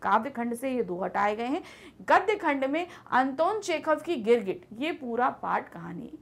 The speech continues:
हटा दी गई है। फिर है पूरक, अ, पूरक पुस्तक संचयन भाग दो,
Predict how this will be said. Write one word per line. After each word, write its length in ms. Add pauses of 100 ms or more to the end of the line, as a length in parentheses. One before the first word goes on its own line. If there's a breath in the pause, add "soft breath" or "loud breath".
(100)
हटा 300
दी 260
गई 160
है। 260 (760 loud breath)
फिर 160
है 120 (240)
पूरक, 400 (280)
अ, 180
पूरक 420
पुस्तक 320
संचयन 460
भाग 260
दो, 180